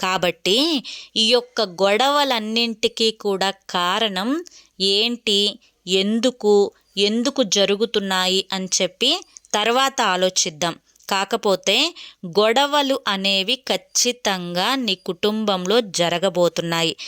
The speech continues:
అది మంచికా చెడుకా అంటే గొడవలు ఎప్పుడూ కూడా మంచి చేయడానికైతే రావు కదా,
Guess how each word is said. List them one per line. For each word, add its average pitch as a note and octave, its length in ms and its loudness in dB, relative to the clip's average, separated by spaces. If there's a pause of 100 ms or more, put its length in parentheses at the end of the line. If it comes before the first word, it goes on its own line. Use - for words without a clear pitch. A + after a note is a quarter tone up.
(320)
అది G#3+ 180 2 (160)
మంచికా B3+ 640 0 (240)
చెడుకా A3 480 0 (120)
అంటే F#3+ 320 -2 (560)
గొడవలు B3+ 460 4 (160)
ఎప్పుడూ B3 360 2 (160)
కూడా A3 220 2 (160)
మంచి F#3+ 380 -2
చేయడానికైతే G3 800 0 (100)
రావు F3+ 300 0
కదా, G3+ 200 0